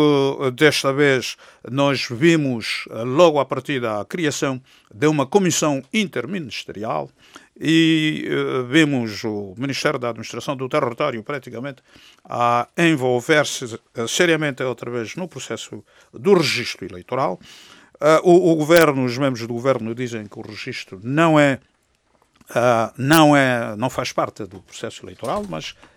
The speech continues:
ele tem mesmo o nome de registro eleitoral, portanto, é porque pertence a este processo. Então, para nós isto é uma violação clara. Estamos a um nível da Assembleia Nacional, ah, a trabalhar no sentido de corrigir esta irregularidade, esta violação,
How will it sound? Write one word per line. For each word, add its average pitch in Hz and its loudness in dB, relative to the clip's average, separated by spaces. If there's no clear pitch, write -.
ele 170 4
tem 165 4
mesmo 156 0
o - -4
nome 165 -4
de 143 -4
registro 127 -4
eleitoral, - -6
portanto, - -10
é 147 -8
porque 147 -10
pertence - -6
a 123 -4
este 107 -12
processo. - -14
Então, 247 6
para 180 2
nós 175 2
isto 151 0
é 185 6
uma 151 0
violação 151 0
clara. 127 -2
Estamos 160 2
a 143 2
um 139 0
nível 151 0
da 151 2
Assembleia 135 -6
Nacional, 110 -6
ah, 117 -4
a 147 -2
trabalhar 147 4
no 120 -6
sentido 127 -2
de 123 -4
corrigir 131 -2
esta 104 -10
irregularidade, 127 -4
esta 123 -6
violação, 190 -6